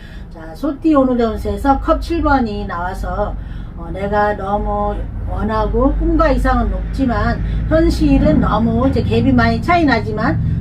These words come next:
그래도 현실에 맞게, 현실에 맞게 마음을 비우면 또 의외로, 의외의 결과, 어, 흡족한,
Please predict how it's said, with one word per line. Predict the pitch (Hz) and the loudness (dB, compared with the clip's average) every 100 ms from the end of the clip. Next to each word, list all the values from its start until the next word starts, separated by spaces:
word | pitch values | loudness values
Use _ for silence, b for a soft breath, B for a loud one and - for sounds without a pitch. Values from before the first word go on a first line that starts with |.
| - | 0
그래도 | 233 233 | 0 0
현실에 | 294 403 370 294 | 0 0 2 2
맞게, | 226 - - 208 208 208 - B B - | 0 -4 -4 -2 -2 -4 -6 B B -4
현실에 | 277 302 302 277 254 | 0 0 2 2 2
맞게 | 202 - 262 247 | 0 0 0 0
마음을 | 202 180 214 226 214 | 0 0 0 0 0
비우면 | - 208 208 208 220 - | -2 -2 -2 -2 -4 -2
또 | 302 247 220 | 0 2 2
의외로, | 240 262 233 240 262 180 180 | 4 4 4 2 2 -2 -4
의외의 | 208 233 233 247 | 0 2 2 0
결과, | 185 190 202 202 240 - B B | -4 -6 -2 0 0 -4 B B
어, | - - | -12 -12
흡족한, | 277 330 302 240 254 | -8 -4 -4 -2 -4